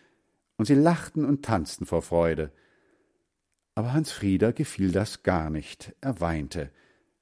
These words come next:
"Komm mal her", sagte Mutter. "Kümmere dich nicht um die Mädchen. Wo bist du bloß gewesen? Und wo hast du die Sachen her?"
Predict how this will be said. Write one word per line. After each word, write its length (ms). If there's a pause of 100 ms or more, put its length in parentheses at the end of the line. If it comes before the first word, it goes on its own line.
(640)
"Komm 160
mal 160
her", 460
sagte 340
Mutter. 420 (920)
"Kümmere 300
dich 140
nicht 200
um 100
die 80
Mädchen. 520 (560)
Wo 240
bist 300
du 40
bloß 320
gewesen? 640 (420)
Und 180
wo 120
hast 220
du 80
die 140
Sachen 340
her?" 320